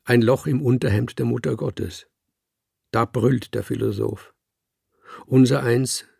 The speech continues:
zeigt kein Verständnis. Wie euer Eins bei unseren Witzen kein Verständnis zeigt, nicht einmal bei einem unserer Besten. Warum vergisst die Katze den Bandwurm nicht?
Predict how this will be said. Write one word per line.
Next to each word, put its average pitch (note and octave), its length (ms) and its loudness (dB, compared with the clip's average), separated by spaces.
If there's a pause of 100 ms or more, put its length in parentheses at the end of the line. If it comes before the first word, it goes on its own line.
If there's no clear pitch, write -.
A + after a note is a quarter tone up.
(180)
zeigt G#2+ 440 -2
kein G2+ 280 -2
Verständnis. G2+ 800 -8 (580)
Wie C#3 300 4
euer C3+ 340 2
Eins B2 380 -2
bei B2+ 180 0
unseren G#2+ 560 2
Witzen G2 420 -4 (200)
kein G2 260 0
Verständnis G2+ 800 -6
zeigt, G#2 360 -8 (180)
nicht D3+ 280 6
einmal A#2+ 460 2 (260)
bei B2 180 -2
einem A#2 240 2
unserer A#2 360 -2
Besten. A2 480 -4 (1120)
Warum D3 440 6
vergisst D#3+ 640 -2
die B2 160 -2
Katze - 420 -2
den B2 220 0
Bandwurm A#2 640 2
nicht? A#2 380 0